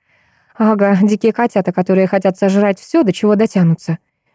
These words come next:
мелькает у меня в мыслях, и я притягиваю ноги к животу. Микки опускается к её ногам и пьёт кровь с её ладони. Вылизывает её пальцы, преданно смотрит ей в глаза в ожидании новой порции.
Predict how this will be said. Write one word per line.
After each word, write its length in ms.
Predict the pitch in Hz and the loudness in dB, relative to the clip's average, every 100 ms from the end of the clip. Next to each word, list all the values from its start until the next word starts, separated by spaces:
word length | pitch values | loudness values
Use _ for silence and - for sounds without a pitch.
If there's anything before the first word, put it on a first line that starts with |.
| - | -2
мелькает 400 | 170 175 170 160 | -2 0 -2 2
у 40 | |
меня 220 | 175 175 170 | 2 2 2
в 60 | |
мыслях, 360 | 165 160 180 165 | 0 2 0 2
и 60 | |
я 160 | 180 185 | 2 2
притягиваю 580 | 190 175 196 190 175 175 | 0 0 0 2 2 2
ноги 200 | 175 175 | 2 0
к 80 | - | -4
животу. 480 | 180 190 - 160 - _ _ _ _ _ _ - | -4 -4 -6 -14 -16 _ _ _ _ _ _ -6
Микки 260 | 339 - 185 | -4 -2 -2
опускается 600 | 175 190 - 190 185 185 | 0 -2 0 0 0 0
к 60 | |
её 180 | 190 185 | 2 2
ногам 400 | 185 185 220 220 | 2 2 2 2
и 60 | 175 | 2
пьёт 260 | 190 175 | 0 0
кровь 260 | - 208 214 | 0 0 0
с 80 | - | 0
её 240 | 180 180 | 2 4
ладони. 520 | 185 190 170 156 156 - _ _ | 4 2 0 -2 -4 -10 _ _
Вылизывает 600 | 202 208 208 180 170 165 | 0 2 2 4 2 2
её 200 | 175 170 | 2 2
пальцы, 440 | - 185 202 - | 2 0 0 -2
преданно 380 | 165 180 170 175 | 0 0 2 2
смотрит 460 | 175 190 196 180 175 | 2 0 2 0 0
ей 120 | 180 | 0
в 60 | 175 | 2
глаза 360 | 180 180 214 | 2 2 2
в 40 | 175 | 2
ожидании 480 | 175 180 180 180 | 2 2 2 4
новой 280 | 180 180 190 | 4 2 0
порции. 480 | 185 160 - 165 | -2 -6 -4 -4